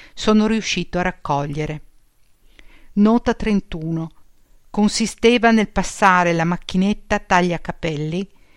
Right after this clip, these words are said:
regolata a zero, dalla fronte fino alla nuca,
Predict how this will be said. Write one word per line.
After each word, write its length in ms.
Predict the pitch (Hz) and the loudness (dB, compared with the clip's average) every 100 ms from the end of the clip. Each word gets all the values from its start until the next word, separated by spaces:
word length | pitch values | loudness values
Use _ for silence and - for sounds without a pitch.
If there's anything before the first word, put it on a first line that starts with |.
| _ _ - | _ _ -4
regolata 680 | 180 196 196 196 180 - 170 | -2 2 4 4 2 0 -4
a 80 | 151 | -4
zero, 600 | - 160 151 151 190 - _ _ _ | -6 -4 -4 -6 -6 -8 _ _ _
dalla 380 | - - 208 208 | -10 2 4 4
fronte 580 | - 208 220 233 - 233 | 0 -2 0 0 0 -6
fino 320 | - 220 214 | -2 0 2
alla 200 | 208 196 | 0 -2
nuca, 500 | 175 160 160 - 160 | -2 -4 -8 -12 -12